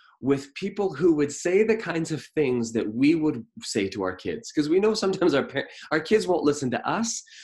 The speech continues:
but they might listen to another trusted adult in their life who we have cultivated relationship with. So we need to widen the circle. Here's an image that I think of, right? It's a bullseye or a target. And of course, we're shooting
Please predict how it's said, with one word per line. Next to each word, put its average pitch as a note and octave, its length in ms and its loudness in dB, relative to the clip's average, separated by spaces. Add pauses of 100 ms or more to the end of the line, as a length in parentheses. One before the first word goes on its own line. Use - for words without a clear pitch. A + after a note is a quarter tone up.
(120)
but C3+ 160 -2
they C3 140 2
might C3+ 340 0
listen B2+ 360 -2
to A#2 160 -6
another A#2 640 0 (320)
trusted D3 580 -4 (100)
adult G2 600 -4
in G2+ 160 -4
their F#2+ 220 -4
life D#2+ 440 -10 (240)
who C#3+ 180 4
we E3+ 140 2
have F#3 180 4
cultivated G#2+ 640 -4
relationship F2 720 -8
with. - 140 -18 (440)
So E3 160 2
we F3+ 120 6
need G3 140 0
to E3 100 -2
widen A#2 480 0
the F#2+ 80 -4
circle. - 520 -8 (380)
Here's G3+ 220 4
an G3 120 2
image C3+ 440 2
that G2+ 120 -2
I G2 120 -2
think G2 260 -6
of, F2+ 140 -8
right? A2+ 180 0
It's A#2 160 -4
a A2+ 60 -6
bullseye G2+ 560 -2
or F2+ 140 -4
a F2 140 -12
target. G#2+ 380 -2 (280)
And D3 80 0
of D3 100 -4
course, E3+ 240 -4
we're D#3 80 -2
shooting F3+ 440 0